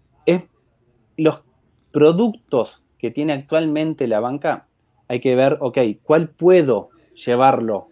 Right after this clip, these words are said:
hacia un criterio más A S G o más sostenible? Un ejemplo bien simple y más cómodo puede ser los créditos hipotecarios. Hoy en día, yo cuando trabajaba en un banco en el dos mil trece, dos mil catorce, me junté con el I F C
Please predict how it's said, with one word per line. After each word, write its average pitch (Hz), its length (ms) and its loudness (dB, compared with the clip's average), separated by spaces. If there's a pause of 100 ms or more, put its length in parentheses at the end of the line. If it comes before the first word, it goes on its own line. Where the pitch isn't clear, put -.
hacia 110 460 -2
un 123 240 -8
criterio 117 500 -4
más 110 340 -8
A 131 40 -4
S 113 180 -10
G 123 180 -6
o 120 40 -4
más 117 160 -6
sostenible? 110 560 -8 (240)
Un 139 140 2
ejemplo 143 420 2
bien 127 360 -2
simple 135 480 -2
y 120 120 -8
más 117 180 -4
cómodo 107 460 -2 (280)
puede 131 140 2
ser 170 280 0 (220)
los 113 140 -10
créditos 135 380 -2
hipotecarios. 107 680 -4 (1000)
Hoy 143 120 4
en 143 100 4
día, 135 240 6
yo 131 160 -2
cuando 135 180 0
trabajaba 127 280 -2
en 131 80 -2
un 127 80 -2
banco 123 220 0
en 107 60 -4
el 104 100 -4
dos 101 120 -8
mil 127 300 -6
trece, 131 480 0
dos 107 140 -6
mil 123 140 -6
catorce, 120 440 0
me 107 100 -8
junté 107 320 -8
con 117 180 -2
el 117 160 -6
I 151 140 0
F 143 160 -4
C 147 300 -6